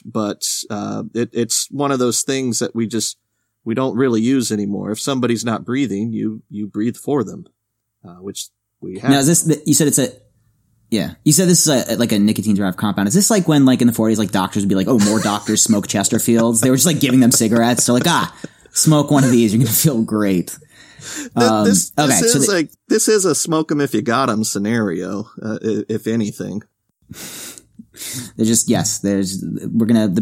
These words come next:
Speaker 2: we're gonna give all their pas-, patients, uh, med by vape. Um, <laughs> right, so they tried this nicathamide, they tried epinephrine, caffeine with sodium benzoate,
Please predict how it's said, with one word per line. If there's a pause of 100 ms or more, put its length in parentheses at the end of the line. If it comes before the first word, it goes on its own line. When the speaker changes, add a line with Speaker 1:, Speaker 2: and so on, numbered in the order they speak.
Speaker 2:
we're
gonna
give
all
their
pas-, (100)
patients,
uh,
med
by
vape. (540)
Um,
<laughs>
right,
so
they
tried
this
nicathamide, (180)
they
tried
epinephrine, (480)
caffeine
with
sodium
benzoate,